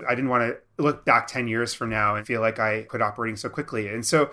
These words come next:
the firm was extraordinarily gracious and, like, sort of saying to me, "Well, then what role would you want?" And I remember building, like, a little Quip document of the role that I, I had in mind, and my partners were super supportive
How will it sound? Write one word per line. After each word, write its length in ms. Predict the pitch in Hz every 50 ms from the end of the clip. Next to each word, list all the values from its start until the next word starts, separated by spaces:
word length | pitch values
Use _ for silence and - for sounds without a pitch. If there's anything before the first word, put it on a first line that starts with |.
| - -
the 60 | -
firm 220 | - - 147 143
was 140 | 139 131 120
extraordinarily 720 | 120 - - - 147 139 139 135 139 135 135 135 135 131 123
gracious 580 | 95 120 120 127 - - 113 104 101 - - -
and, 80 | 123
like, 120 | 120 117 -
sort 160 | - 131 127
of 40 | 123
saying 220 | - 131 127 127
to 80 | 120 117
me, 80 | 117
"Well, 160 | 117 120 120
then 120 | 117 120 117
what 140 | 139 151 147
role 200 | 139 139 139 131
would 180 | 123 127 101
you 80 | 117 113
want?" 440 | 107 120 135 123 - - - - -
And 100 | 113 107
I 180 | 110 110 107 - - - - - - -
remember 300 | - 127 127 123 120 113
building, 300 | 98 101 123 117 120 120
like, 100 | 113 110
a 60 | 127
little 180 | 117 127 123 120
Quip 260 | - - 143 135 -
document 540 | - 120 120 120 - 110 107 98 101 - 123
of 240 | 120 113 110 - - _ - - _ _ -
the 80 | - 127
role 220 | 135 131 127 123
that 80 | 123 117
I, 300 | 117 117 117 110 - - _ - _ -
I 60 | 110
had 180 | 113 135 127
in 60 | 120 117
mind, 400 | 117 120 131 151 156 151 131 120
and 260 | 120 117 117 120 113
my 80 | 117
partners 460 | 113 - 127 127 123 123 123 120 - 127
were 60 | 110
super 420 | - - 135 127 - 131 120 117
supportive 720 | 113 - - - - - 139 135 131 123 123 123 117 -